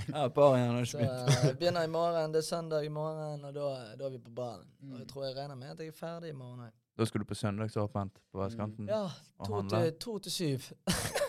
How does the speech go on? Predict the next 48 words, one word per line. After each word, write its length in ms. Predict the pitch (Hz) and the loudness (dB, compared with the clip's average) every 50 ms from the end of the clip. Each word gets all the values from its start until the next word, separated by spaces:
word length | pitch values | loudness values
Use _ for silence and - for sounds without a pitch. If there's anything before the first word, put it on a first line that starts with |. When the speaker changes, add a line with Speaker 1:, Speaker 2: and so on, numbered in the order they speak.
| - - | 0 6
Speaker 2:
Så 380 | 156 156 - - 180 156 - - 202 | 6 6 8 8 4 4 4 2 0
jeg 40 | 208 | 2
har 120 | 214 214 | 4 2
nå 80 | 196 156 | 2 2
fem 280 | - 226 214 202 190 180 | 4 6 6 4 4 2
timer 280 | - 190 190 185 185 | 0 0 2 2 0
på 160 | 175 185 180 170 | 2 2 0 2
meg 120 | 160 156 | 4 6
der 200 | 156 160 156 156 151 | 8 8 10 10 8
jeg 100 | 156 151 | 8 6
kan 160 | - 156 147 139 | 2 -2 0 2
bare 260 | 143 139 139 143 139 | 2 2 2 0 0
klikke 260 | - - 139 - - | -2 -4 -2 -2 -2
helt. 320 | - - - 131 - - - | -4 -4 -8 -10 -10 -10 -10
Speaker 3:
Ja, 220 | - - - - - - 113 | -12 -14 -14 -18 -16 -8 -4
være 160 | 120 123 131 | -2 0 0
litt 120 | 139 - | 0 0
effektiv, 440 | - 143 - 156 151 151 139 127 127 | -2 -4 -2 -4 -8 -8 -6 -8 -8
det 80 | 131 143 | -8 -8
er 40 | 147 | -8
digg, 160 | 160 151 120 | -8 -8 -8
det. 100 | 113 139 | -8 -10
Speaker 2:
Ja, 360 | 139 139 151 175 190 180 170 170 | -10 -10 -10 -8 -8 -10 -10 -10
jeg 80 | 175 175 | -10 -6
må 180 | 180 185 180 160 | -6 -4 -4 -6
Speaker 3:
Mm. 80 | 165 180 | -8 -12
Speaker 2:
ba-, 140 | 220 - - - | -14 -16 -18 -14
få, 160 | - - 196 - - 311 _ _ - | -8 -8 -8 -8 -10 -20 _ _ -8
få 120 | - 233 | -6 -4
det 120 | 214 214 214 | -2 -2 -2
gjort 200 | 208 202 208 - | -4 -6 -6 -8
på 60 | - | -6
en 180 | 175 175 170 160 | -6 -4 -4 -4
dag. 180 | 151 143 135 117 - _ - 98 | -4 -6 -6 -8 -10 _ -16 -8
Speaker 3:
Rett 120 | 147 139 143 | -8 -8 -6
Speaker 2:
Så 80 | 156 | -4
det 60 | 143 | -4
Speaker 3:
inn, 80 | 139 139 | -4 -2
Speaker 2:
er 40 | 131 135 131 127 | -2 -2 -2 -4
Speaker 3:
rett 60 | 120 | -4
Speaker 2:
digg. 80 | - 110 | -10 -16
Speaker 3:
ut. 160 | - - - _ | -16 -16 -20 _
Det 80 | - 127 | -14 -14
er 40 | 131 | -10
digg. 120 | - 117 | -4 0
Speaker 2:
Rett 240 | 214 220 208 214 - | 0 0 0 0 -2
inn, 180 | 202 196 190 | 0 0 0
drepe 500 | 165 147 160 165 180 175 - - 147 139 | -2 -2 -2 -2 -2 -2 -6 -10 -12 -12